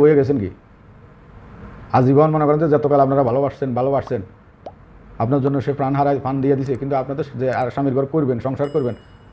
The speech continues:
আপনার কি একটু মনে অনুভূতি জাগবে না যে স্বামীমূল আমার জন্য জীবন দিছে?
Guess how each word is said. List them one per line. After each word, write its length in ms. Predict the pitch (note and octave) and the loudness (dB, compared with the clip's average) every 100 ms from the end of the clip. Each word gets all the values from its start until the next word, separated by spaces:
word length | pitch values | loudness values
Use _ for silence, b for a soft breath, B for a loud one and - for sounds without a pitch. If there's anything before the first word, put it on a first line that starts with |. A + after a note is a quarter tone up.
| - - - - | -20 -20 -20 -8
আপনার 160 | A2+ B2 | -4 -2
কি 60 | C#3 C3 | 0 -2
একটু 140 | D3 D#3+ F#3+ - - - | 0 -4 -6 -16 -12 -2
মনে 120 | C3+ C3 | 0 2
অনুভূতি 260 | C3 C3+ C#3+ | 2 2 4
জাগবে 160 | C3 C#3 C3 | 2 2 0
না 40 | G#2+ - - - - - - - | -6 -14 -20 -20 -20 -20 -20 -6
যে 60 | A2+ B2 | -4 2
স্বামীমূল 320 | C3 C#3+ C3+ - - - - A#2+ | 2 4 2 -2 -18 -20 -12 -4
আমার 140 | B2+ | 0
জন্য 120 | C3 C3+ | 2 2
জীবন 140 | B2+ A#2+ | 2 2
দিছে? 140 | A#2+ | 0